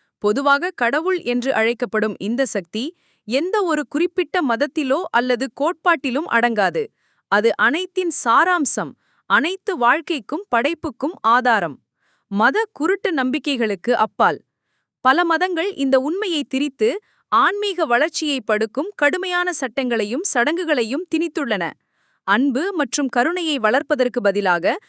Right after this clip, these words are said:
அவை பெரும்பாலும் பயம் மற்றும் சகிப்பன்மையை வளர்த்தன. கடவுளின் உண்மையான இயல்பு. கடவுள் மனித உருவமுள்ள ஒரு பௌதீக அமைப்பு அல்ல. அது பிரபஞ்சத்தை இயக்கும்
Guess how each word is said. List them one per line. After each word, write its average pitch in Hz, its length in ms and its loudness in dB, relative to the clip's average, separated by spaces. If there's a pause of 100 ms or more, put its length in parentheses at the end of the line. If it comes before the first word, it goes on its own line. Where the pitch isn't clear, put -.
(260)
அவை 277 200 2
பெரும்பாலும் 320 760 0
பயம் 302 360 2
மற்றும் 320 380 -2
சகிப்பன்மையை 339 760 -2
வளர்த்தன. 233 440 0 (800)
கடவுளின் 320 580 0
உண்மையான 330 560 0
இயல்பு. 240 400 -2 (640)
கடவுள் 233 420 2 (260)
மனித 285 400 0
உருவமுள்ள 320 600 -2
ஒரு 269 220 0
பௌதீக 311 460 0
அமைப்பு 233 400 0
அல்ல. 196 240 0 (520)
அது 196 240 2
பிரபஞ்சத்தை 330 640 0
இயக்கும் 233 440 -2